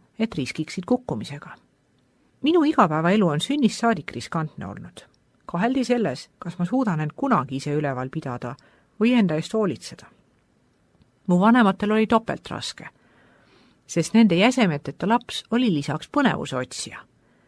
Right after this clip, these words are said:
Ma seadsin end pidevalt ohtu, sest ma ei suutnud lihtsalt nurgas istuda.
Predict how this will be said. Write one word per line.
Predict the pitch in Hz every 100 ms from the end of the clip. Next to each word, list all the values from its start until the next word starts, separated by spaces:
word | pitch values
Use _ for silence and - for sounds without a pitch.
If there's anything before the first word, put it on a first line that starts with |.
| _ _ _ _ _ _ -
Ma | 240
seadsin | 320 311 - 180
end | 170 175
pidevalt | 277 196 139 147 220
ohtu, | 220 - 160
sest | 185 180
ma | 185
ei | 180
suutnud | 220 180 127 208
lihtsalt | 214 - -
nurgas | 185 170 123
istuda. | 131 - - 101